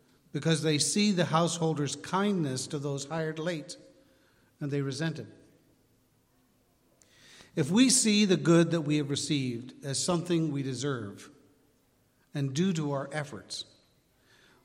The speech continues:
we will be in danger of presumption. Further,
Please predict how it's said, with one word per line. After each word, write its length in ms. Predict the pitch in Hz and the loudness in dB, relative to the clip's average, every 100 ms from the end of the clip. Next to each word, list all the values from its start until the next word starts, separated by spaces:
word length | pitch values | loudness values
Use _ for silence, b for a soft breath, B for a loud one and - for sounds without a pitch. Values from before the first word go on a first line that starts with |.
| - | -4
we 160 | 160 175 | 0 2
will 220 | 185 180 | 4 4
be 180 | 156 170 | 4 4
in 140 | 156 | 4
danger 500 | 156 175 180 160 165 | 4 4 4 2 -2
of 240 | 170 143 - | -2 -8 -6
presumption. 580 | 139 127 139 - 117 107 - _ _ _ _ _ _ _ _ _ _ _ _ - | -6 -4 -6 -6 -12 -14 -20 _ _ _ _ _ _ _ _ _ _ _ _ -2
Further, 520 | 170 170 147 147 | 4 4 4 0